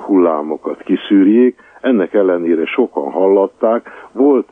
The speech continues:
tehát egy belső közvélemény. Ö, igen sok olyan emberrel találkoztam már nyolcvankilenc után, akik azt mondták, hogy a Szabad Európa révén ismerték meg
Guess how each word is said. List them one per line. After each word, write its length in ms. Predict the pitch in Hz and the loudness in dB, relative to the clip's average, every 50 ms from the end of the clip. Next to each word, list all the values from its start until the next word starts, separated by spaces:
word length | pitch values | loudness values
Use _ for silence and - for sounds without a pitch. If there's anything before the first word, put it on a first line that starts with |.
| _ | _
tehát 500 | - 98 82 76 80 82 92 107 101 - | -2 -2 -2 0 -2 -2 -4 -4 -2 -2
egy 140 | 98 92 82 | -2 -2 -2
belső 520 | 82 107 107 101 92 - - - 85 78 - | 0 -2 0 0 -2 -4 -6 -4 -4 -4 -2
közvélemény. 960 | - - 95 80 73 69 71 69 67 69 - - - - 50 50 - - - - - - - - - - - - - | 0 -2 -2 -2 -2 -6 -8 -8 -6 -6 -6 -8 -8 -8 -8 -8 -8 -8 -12 -14 -16 -20 -20 -18 -18 -20 -20 -14 -6
Ö, 360 | - 104 95 98 92 92 92 - - - - - - - - - - - - - - _ | -2 0 2 2 2 2 0 -2 -8 -12 -14 -14 -16 -16 -14 -12 -12 -12 -12 -14 -12 _
igen 320 | - 143 127 113 95 90 87 | 0 0 0 2 -2 -4 -6
sok 240 | - - 90 - | -4 -6 -4 -2
olyan 260 | - 98 90 85 85 85 | 0 2 2 2 2 0
emberrel 540 | 85 82 78 78 80 78 76 78 76 71 - | -2 -4 -2 -2 -2 0 0 -2 -2 -4 -2
találkoztam 800 | - 90 87 82 78 76 - - - - - - - 76 73 76 | -2 -2 -2 0 -2 -4 -4 -8 -12 -12 -12 -8 -6 -6 -4 -4
már 240 | 76 76 76 73 78 | -4 -4 -4 -4 -2
nyolcvankilenc 880 | 82 87 85 82 - - 85 76 73 - - 80 78 73 71 69 - - | -2 0 0 0 -2 -4 -6 -6 -6 -4 -4 -2 -2 -2 -4 -6 -6 -4
után, 500 | - - - - 87 87 87 90 92 - _ - - - - - - - | -6 -4 -2 -2 -4 -4 -4 -6 -8 -12 _ -20 -20 -20 -20 -20 -18 -8
akik 460 | - 135 127 - - 135 127 - - | -6 -6 -6 -4 -2 -4 -4 -2 -2
azt 240 | - - - - - | -4 -4 -4 -4 -6
mondták, 420 | 95 90 92 - - 98 101 101 | -4 -4 -4 -2 0 -2 -2 -2
hogy 200 | - - 107 95 | -2 -2 -2 0
a 100 | 101 95 - | 0 -2 -2
Szabad 300 | - 85 73 76 71 71 | -4 -4 -2 -2 -2 -2
Európa 460 | 78 73 73 76 78 71 - - 80 | 0 -2 0 -2 -2 -4 -2 -2 -2
révén 480 | 76 82 82 82 76 69 73 73 73 73 | 0 0 0 0 0 0 0 -2 -2 -2
ismerték 680 | 82 82 - - 78 73 71 69 - - 76 73 - - | -6 -8 -6 -6 -4 -6 -6 -6 -6 -6 -8 -8 -6 -10
meg 300 | 76 71 71 71 - | -8 -8 -10 -10 -12